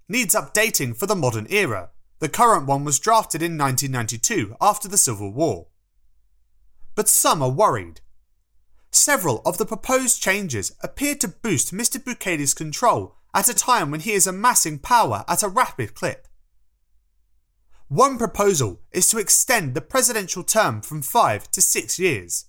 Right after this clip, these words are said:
Mister Bukele's allies have already altered laws around the presidency in his favour. On September third, the Supreme Court, which since May has been stuffed with Mister Bukele's allies,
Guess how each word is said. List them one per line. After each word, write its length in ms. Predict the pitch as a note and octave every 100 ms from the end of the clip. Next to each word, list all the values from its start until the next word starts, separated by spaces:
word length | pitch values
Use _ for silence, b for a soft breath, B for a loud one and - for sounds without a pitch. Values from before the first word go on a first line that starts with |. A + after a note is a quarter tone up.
| - - - _ _ - - _ _ _ _ -
Mister 240 | A#3 B3
Bukele's 580 | A3+ A3 G3+ F#3+ F3 E3
allies 480 | G3+ G3 A#2+ G#2 - -
have 200 | F#3 F#3+
already 360 | C4+ A3+ F#3 -
altered 380 | F3 F#3 F3 D#3
laws 360 | G#3+ F#3 A2+
around 380 | D#3 D3 G#3+ A3
the 80 | E3
presidency 760 | - G#3+ E3+ A#2+ A2 - G2 -
in 160 | G#3
his 180 | D3 A2+
favour. 480 | - G3 B2+ F#2+ E2+ _ _ _ _ _ _ _ _ _ _ - -
On 100 | E3+
September 520 | A3 F#3+ G#3+ G3+ D#3+
third, 460 | - A#3 D#3 G2 - -
the 80 | F#3
Supreme 480 | - A#3 B3+ A3+ F#3
Court, 400 | - G#3+ A#2+ - - -
which 160 | D#3
since 300 | - G#3 D#3
May 260 | F3 A3 C#3
has 220 | C3 E3+
been 160 | D#3+ C#3+
stuffed 480 | - - G3 - D#3
with 100 | D#3
Mister 260 | E3 -
Bukele's 540 | D3 D#3+ D#3+ D3+ B2+ -
allies, 420 | G#3 D3+ G2+ F#2+